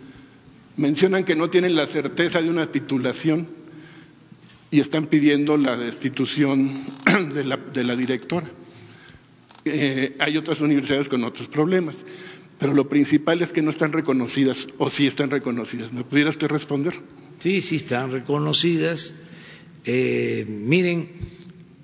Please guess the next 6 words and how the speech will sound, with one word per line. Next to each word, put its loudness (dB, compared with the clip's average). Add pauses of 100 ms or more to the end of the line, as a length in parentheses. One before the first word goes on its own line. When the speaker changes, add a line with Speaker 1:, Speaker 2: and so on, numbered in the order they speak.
(160)
Speaker 2:
desde 0
que -4
estábamos -2
en -2
la -4
oposición, -4